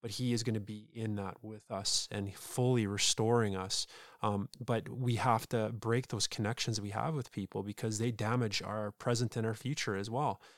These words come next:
And, and they can really affect our, our current relationships and any relationship we have in the future.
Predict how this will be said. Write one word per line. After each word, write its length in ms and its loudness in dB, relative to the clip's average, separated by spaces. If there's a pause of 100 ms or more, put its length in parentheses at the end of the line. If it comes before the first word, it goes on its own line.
(280)
And, 300 0
and 160 -2
they 80 0
can 160 -2
really 280 4
affect 380 -2
our, 200 0
our 140 -4
current 320 -2
relationships 800 -4
and 120 -2
any 200 0
relationship 440 0
we 80 -4
have 100 -2
in 40 -4
the 80 -6
future. 440 -4